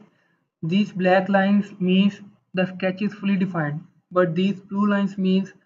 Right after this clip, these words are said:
the sketch is underdefined. So we will make those circle and line tangent.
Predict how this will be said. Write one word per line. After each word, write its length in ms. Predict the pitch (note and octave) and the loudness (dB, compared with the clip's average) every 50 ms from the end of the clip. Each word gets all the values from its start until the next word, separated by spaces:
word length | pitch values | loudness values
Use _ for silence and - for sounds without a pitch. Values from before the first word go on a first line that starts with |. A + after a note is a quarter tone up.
| _ _ _ _ _ _ _ _ | _ _ _ _ _ _ _ _
the 100 | - F#3 | -6 -6
sketch 360 | F#3 - - - F#3 F3+ F3+ G#3 | -6 -6 -4 -2 -2 -2 -2 -2
is 120 | G3 - | -6 -6
underdefined. 760 | - F3 F3 F3 F3+ E3+ E3+ E3+ E3+ E3+ D#3 D3+ D3 C#3+ D3 - _ _ _ _ _ _ _ _ _ _ _ _ _ _ _ _ _ _ _ _ _ _ _ _ _ | -4 -2 0 0 2 2 2 2 2 0 -2 -2 -4 -6 -10 -14 _ _ _ _ _ _ _ _ _ _ _ _ _ _ _ _ _ _ _ _ _ _ _ _ _
So 280 | F3+ F3 F3+ F3+ F3+ F3+ | -2 0 2 0 0 0
we 160 | F3+ F3 F#3 | -2 0 0
will 320 | F#3 F#3+ G3 G3 F#3+ F#3 - - | 2 2 2 0 0 -4 -6 -6
make 440 | F#3 F3 F3+ F3+ F3+ F#3 F#3 F#3 - - _ - | -4 -2 2 2 2 2 0 -2 -8 -16 _ -10
those 340 | F#3 E3 E3+ F3 F3+ F3+ F3+ | -2 0 2 2 2 0 0
circle 380 | F#3 E3+ E3+ F3 F#3 F#3 F#3 F3+ | -2 -2 -2 -2 -2 -2 -2 -2
and 180 | F3+ F3 F3 E3+ | -2 -2 -2 0
line 480 | E3 D#3+ D#3+ E3 E3+ F3 E3+ - - - _ _ _ | 0 0 0 -2 -2 -4 -6 -8 -12 -18 _ _ _
tangent. 540 | - D#3+ E3 E3 E3 F#3 F#3+ G3 F#3+ - | -4 -2 -2 -2 -2 -2 -2 -2 -4 -8